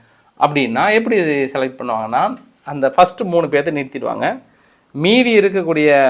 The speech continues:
கீழே இருக்கிற கேண்டிடேட் இருக்காங்களா, அவங்களுடைய ஓட்டை தனித்தனியா எண்ணி வச்சுப்பாங்க. எண்ணி வச்சுட்டு, "இங்க வாங்க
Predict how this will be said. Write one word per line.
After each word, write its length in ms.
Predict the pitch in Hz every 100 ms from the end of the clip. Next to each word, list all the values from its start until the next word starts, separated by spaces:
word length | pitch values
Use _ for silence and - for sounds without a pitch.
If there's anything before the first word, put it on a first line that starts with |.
| 123 92 -
கீழே 260 | - 185 156
இருக்கிற 240 | 143 139
கேண்டிடேட் 380 | 135 131 139 123
இருக்காங்களா, 600 | 123 120 120 151 135 151
அவங்களுடைய 280 | 190 180 160
ஓட்டை 300 | 156 156 165
தனித்தனியா 420 | 143 143 151 147
எண்ணி 180 | 135 135
வச்சுப்பாங்க. 600 | 117 - - - 170 247 - - -
எண்ணி 260 | 151 214
வச்சுட்டு, 280 | 170 151 -
"இங்க 240 | 214 208 165
வாங்க 360 | 190 208 226